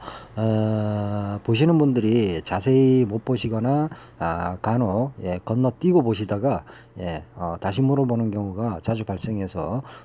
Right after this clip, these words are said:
어, 이번 시간부터는 단편적으로 기능 하나에 영상 하나씩 제작해서 올리는 방법으로 하겠습니다. 아,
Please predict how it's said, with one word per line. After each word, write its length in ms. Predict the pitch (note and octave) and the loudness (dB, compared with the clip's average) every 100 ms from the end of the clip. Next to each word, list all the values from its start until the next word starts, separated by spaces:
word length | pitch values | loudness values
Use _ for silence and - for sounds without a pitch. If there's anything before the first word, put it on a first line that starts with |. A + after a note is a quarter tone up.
| - | -14
어, 120 | E2 F2 F#2 - - | -12 -10 -12 -12 -2
이번 220 | B2+ D3+ | 2 4
시간부터는 680 | D3 D3 G#2 F#2 C#3+ B2 D#2+ | 4 2 0 -2 -2 -2 -4
단편적으로 720 | - A#2 C#3+ D3+ E3+ D3+ E2+ - - | -2 2 2 2 2 2 0 -4 -4
기능 280 | A#2+ D3 C#3+ | 2 2 2
하나에 400 | G2+ B2+ B2+ - - - - | 2 2 2 -2 -16 -18 -6
영상 280 | G#2+ A2 C3 | -4 0 0
하나씩 340 | G#2+ A#2 A2 | 0 -2 -6
제작해서 560 | - G#2 G2 F2+ C#3+ B2+ | -6 -4 -4 -2 -2 -2
올리는 320 | B2 B2 B2 G2+ | 2 2 2 0
방법으로 440 | G2+ G2 F2+ B2+ | -2 -4 -2 0
하겠습니다. 540 | A#2+ F2 - E2 E2+ - - - - - - | -2 -4 -8 -8 -8 -10 -12 -10 -8 -8 -2
아, 560 | G2+ G2+ G2+ G2 G2 | 0 2 0 -2 -4